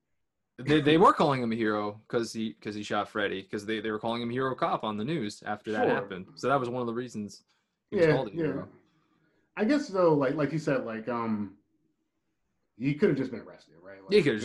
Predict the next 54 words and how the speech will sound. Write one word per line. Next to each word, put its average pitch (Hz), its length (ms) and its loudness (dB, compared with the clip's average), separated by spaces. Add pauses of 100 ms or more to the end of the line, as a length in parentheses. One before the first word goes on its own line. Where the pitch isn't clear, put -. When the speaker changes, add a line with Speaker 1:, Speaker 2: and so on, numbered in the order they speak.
Speaker 1:
just - 80 -12
been 165 80 2
Speaker 2:
hero 147 100 6
Speaker 1:
arrested, - 360 -4
too. - 200 -6 (380)
Yeah. 139 140 -6
Speaker 2:
This - 100 -10
hero 139 200 4
thing 120 160 -2
doesn't 101 200 -4
make 85 140 -18
sense. 87 380 -20
Um, 110 420 -4 (440)
but, 175 180 2
uh, - 80 -12 (140)
you 190 80 -4
know, 147 180 6
the 139 360 4
director, 131 500 0
like 113 180 -6
I 117 40 -4
mentioned 110 280 -4
before, 113 400 -2
uh, 104 300 -8
his, 110 360 -6 (1120)
his 131 220 0
background 120 600 -2 (160)
tends 160 200 2
to 123 40 -4
be 131 100 0
more 120 220 0
like 95 180 -10
music 135 240 4
videos 151 280 2
and 143 120 -2
stuff 147 160 -2
like 147 100 -4
that. 151 240 -2
I 117 40 -10
don't 123 120 -2
know 120 80 0
how 117 120 -2
many 117 120 -2
other 104 140 -10
films 123 320 -4
he's 131 140 -4
directed. 143 420 -2 (440)
So, 170 60 0
like, 147 200 4
to 160 100 0
me, 190 200 6
this 151 200 0
feels 151 300 6
like, 113 260 -4